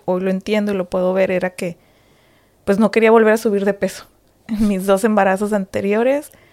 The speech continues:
eh, pues, suelo a subir de peso mucho. <laughs> Y, y era una situación que no, no me gustaba y, y, y era algo que estaba ahí, pues, o sea, yo decía, "Voy a estar embarazada otra vez".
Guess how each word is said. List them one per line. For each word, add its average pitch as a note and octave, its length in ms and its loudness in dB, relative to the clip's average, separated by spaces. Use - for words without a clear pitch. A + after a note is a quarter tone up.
eh, F3+ 480 -2
pues, F3 140 -2
suelo G#3 640 0
a G3 60 4
subir F#3 320 -6
de F3+ 80 -6
peso F3 340 -6
mucho. G#3+ 540 0
<laughs> - 40 -20
Y, F3+ 460 -6
y G#3 140 0
era G#3 120 6
una A3+ 160 0
situación A#3 460 -2
que A#3+ 140 0
no, A#3 300 0
no A#3+ 160 -4
me B3+ 100 0
gustaba C#4 540 -4
y, G#3 260 -4
y, F#3 480 -8
y G#3 160 2
era G#3 140 4
algo G#3+ 220 2
que G#3+ 180 -2
estaba G3 760 0
ahí, F#3 260 0
pues, F#3 260 -8
o F3+ 100 -4
sea, F#3+ 140 -4
yo F3+ 140 -4
decía, F#3 240 -4
"Voy G#3 160 -2
a A3 40 -2
estar G#3+ 220 -8
embarazada A3 400 -6
otra G#3+ 280 -8
vez". A#3 400 -4